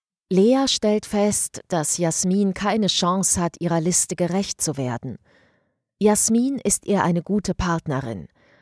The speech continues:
Aber Lea muss zwangsläufig enttäuscht werden, so hoch wie die Liste ihre Messlatte hängt.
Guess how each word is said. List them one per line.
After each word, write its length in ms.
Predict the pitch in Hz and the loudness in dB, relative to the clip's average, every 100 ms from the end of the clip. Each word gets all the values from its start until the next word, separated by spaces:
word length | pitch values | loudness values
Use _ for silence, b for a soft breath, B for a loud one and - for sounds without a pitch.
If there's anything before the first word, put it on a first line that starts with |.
| b b _ | b b _
Aber 380 | 208 202 196 196 | 2 2 4 0
Lea 420 | 180 202 262 165 160 | 2 2 4 2 2
muss 380 | 202 254 - | 0 0 -2
zwangsläufig 920 | - - 208 226 - 196 220 247 175 - | -2 -2 0 0 0 2 2 2 -4 -4
enttäuscht 640 | 143 170 165 160 - - | -6 0 2 2 0 0
werden, 460 | 156 143 139 123 - b b b | -2 -2 -8 -12 -16 b b b
so 260 | 170 147 135 - | -10 -6 -6 -2
hoch 300 | 190 180 - | 0 0 -4
wie 140 | 175 | -8
die 180 | 147 156 | -6 -8
Liste 400 | 160 190 - - | -2 0 0 -2
ihre 280 | 175 180 185 | -2 0 0
Messlatte 540 | 202 214 - 139 - | 2 0 -2 -4 -2
hängt. 460 | 143 147 104 - | -4 -4 -6 -12